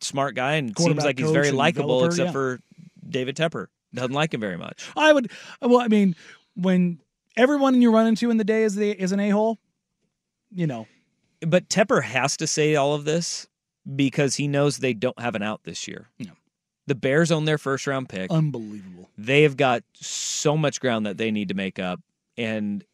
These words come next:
Speaker 1: you have to say that Bryce Young is the guy, because if you don't, you're really screwed.
Speaker 2: Yeah, I'm, I, w-, we've talked about this off air. I think this might go down as a, as Herschel Walker, bad level of trade.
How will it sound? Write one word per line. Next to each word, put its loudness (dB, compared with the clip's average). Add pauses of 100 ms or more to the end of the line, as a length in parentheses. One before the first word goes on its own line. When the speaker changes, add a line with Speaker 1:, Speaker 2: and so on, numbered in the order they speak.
Speaker 1:
you -4
have -4
to -4
say 0
that -6 (120)
Bryce -4
Young -6
is -8
the -12
guy, 2
because -8
if -10
you -4
don't, 0 (880)
you're -4
really 0
screwed. -14
Speaker 2:
Yeah, -4
I'm, -8
I, -12 (480)
w-, -8
we've 2
talked 4
about -4
this -8
off -6
air. -10
I -2
think -6
this -8
might -8
go -6
down -10
as -14
a, -16 (120)
as -18
Herschel -16
Walker, -20 (260)
bad -14
level -18
of -18
trade. -20